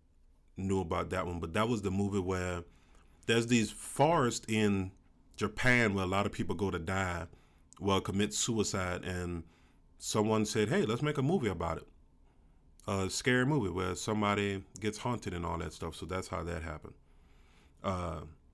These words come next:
that was the only, um, top movie.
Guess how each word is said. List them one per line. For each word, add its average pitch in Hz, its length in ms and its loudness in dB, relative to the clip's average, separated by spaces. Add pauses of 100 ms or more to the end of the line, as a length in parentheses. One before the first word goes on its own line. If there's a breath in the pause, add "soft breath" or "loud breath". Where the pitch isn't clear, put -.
(240)
that 92 160 0
was 202 120 2
the 123 100 0
only, 147 400 2
um, 143 480 0 (1800)
top 170 220 0
movie. 175 320 2